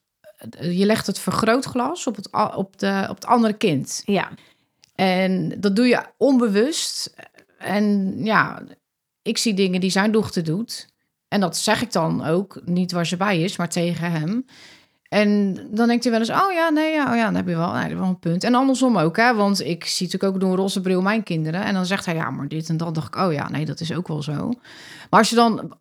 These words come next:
Speaker 1: we hebben nooit ruzie, maar als we ruzie hebben, gaat het altijd dus over de kinderen. En dan zegt hij iets over mijn kind. Soms vind ik het terecht, maar als ik het niet terecht vind,
Speaker 2: Ja.
Speaker 1: dan zeg ik, "Ja, hallo,
Speaker 2: Ga
Speaker 1: maar
Speaker 2: je ook
Speaker 1: jouw
Speaker 2: als een soort
Speaker 1: dochter,
Speaker 2: pitbull, ja.
Speaker 1: die doet dat of dat." Want die zijn, die twee zijn precies hetzelfde.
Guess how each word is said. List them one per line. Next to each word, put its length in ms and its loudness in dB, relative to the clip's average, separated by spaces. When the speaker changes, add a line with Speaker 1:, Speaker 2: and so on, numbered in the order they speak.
Speaker 1:
we 120 0
hebben 180 4
nooit 220 4
ruzie, 280 4
maar 100 2
als 120 -2
we 60 0
ruzie 220 0
hebben, 120 -2
gaat 80 -4
het 140 -4
altijd 180 -6
dus 100 -10
over 180 -4
de 60 -6
kinderen. 520 -2
En 120 2
dan 220 2
zegt 180 0
hij 180 2
iets 160 -2
over 180 -2
mijn 200 -2
kind. 540 -2
Soms 300 -4
vind 140 2
ik 60 -4
het 100 -2
terecht, 440 -2
maar 80 2
als 100 0
ik 60 -10
het 120 0
niet 180 6
terecht 340 2
vind, 180 2
Speaker 2:
Ja. 60 2
Speaker 1:
dan 80 0
zeg 100 -8
ik, 60 -6
"Ja, 100 -2
hallo, 440 2
Speaker 2:
Ga 60 -2
Speaker 1:
maar 100 2
Speaker 2:
je 60 2
ook 60 2
Speaker 1:
jouw 80 6
Speaker 2:
als 100 4
een 100 6
soort 180 0
Speaker 1:
dochter, 220 4
Speaker 2:
pitbull, 200 0
ja. 80 4
Speaker 1:
die 140 0
doet 200 0
dat 220 4
of 120 -6
dat." 540 2
Want 220 0
die 100 0
zijn, 260 2
die 100 0
twee 240 2
zijn 160 2
precies 300 0
hetzelfde. 600 -4